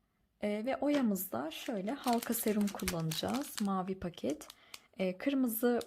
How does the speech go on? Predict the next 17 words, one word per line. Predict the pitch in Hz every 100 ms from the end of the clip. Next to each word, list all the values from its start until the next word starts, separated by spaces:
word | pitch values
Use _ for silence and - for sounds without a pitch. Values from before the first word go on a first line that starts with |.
| -
paket | 208 190 180 -
olanlar | 214 190 165 175 262 - -
bir | 233
boy | 185 175 180
küçüğü, | - - - 185 240
bunlar | 220 190 220 247
bir | 190
boy | 185 226 247
büyüğü | 185 190 185
arkadaşlar. | 170 160 - - 160 - 254 294 -
Orta | 196 190 170
boy. | 180 269 - - - - - _ _
Genel | - 262 208 185
olarak | 180 202 -
bunları | 214 208 196
kullanıyorum | - 180 165 160 160 165
zaten | - 160 - -